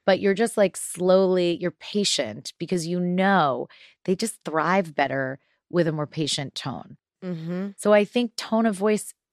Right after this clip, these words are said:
Speaker 1: matters depending on even the type of child you have. And
Speaker 2: Yeah.
Speaker 1: if you have that orchid kid, you need to pay a little bit more attention.
Speaker 2: Interesting. It's interesting that, you know, the answer is not,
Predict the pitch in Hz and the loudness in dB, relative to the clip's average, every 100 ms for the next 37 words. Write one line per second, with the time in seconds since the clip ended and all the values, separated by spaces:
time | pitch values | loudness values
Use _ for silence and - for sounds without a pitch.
0 | _ 165 165 180 214 175 160 147 156 175 | _ -6 -2 2 4 4 2 -4 -6 -4
1 | 180 170 - 160 - 175 170 165 160 - | -4 -6 -8 -10 -8 -6 -4 -4 -6 -6
2 | - 156 151 - 156 151 143 135 135 - | -4 -4 -4 -4 -4 -4 -6 -10 -10 -12
3 | - - - _ - 170 160 170 156 175 | -16 -20 -20 _ -4 0 2 0 0 0
4 | 175 165 165 180 190 - - - 147 143 | 2 0 -2 0 -2 -2 -8 -4 -4 -2
5 | 143 - _ _ _ _ _ 170 175 175 | -4 -12 _ _ _ _ _ -4 -2 -2
6 | 190 196 - 180 156 151 151 151 - 143 | -2 -4 -4 -2 0 -2 -4 -6 -10 -10
7 | 139 131 113 - - - - _ _ _ | -10 -12 -14 -14 -16 -20 -20 _ _ _
8 | _ _ _ _ _ _ _ _ 180 180 | _ _ _ _ _ _ _ _ -18 -16
9 | 185 170 165 - 147 160 160 208 - 226 | -16 -14 -14 -14 -16 -20 -20 -12 -8 -6
10 | - 285 370 359 381 311 226 180 165 _ | -6 -6 -8 -8 -6 0 2 2 0 _
11 | _ 214 196 170 180 185 180 - 185 170 | _ -6 -4 -2 -2 -4 -4 -4 -4 -2
12 | 180 160 160 | -2 -2 -4